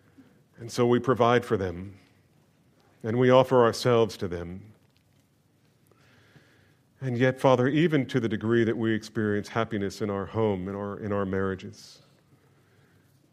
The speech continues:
it's, we know it's only a shadow of the joy that is set before us when we see Jesus face to face. And that is his promise.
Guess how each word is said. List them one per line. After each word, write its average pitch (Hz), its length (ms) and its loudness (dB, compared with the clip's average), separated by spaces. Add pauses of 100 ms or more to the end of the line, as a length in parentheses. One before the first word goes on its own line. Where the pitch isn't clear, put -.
(160)
it's, - 180 -20
we 117 200 0
know 107 320 0
it's 95 180 -8
only 104 240 -2
a 101 40 -6
shadow 90 480 -10 (880)
of 95 100 -16
the 104 100 -2
joy 110 400 4
that 98 120 -2
is 98 100 -6
set 107 200 -6
before 104 400 -6
us 107 240 -16
when 98 220 -6
we 101 120 -6
see 95 300 -12
Jesus 92 420 -12
face 90 280 -14
to 98 80 -20
face. - 560 -20 (1000)
And 104 140 -6
that 113 120 0
is 113 120 -4
his 120 120 -6
promise. - 760 -8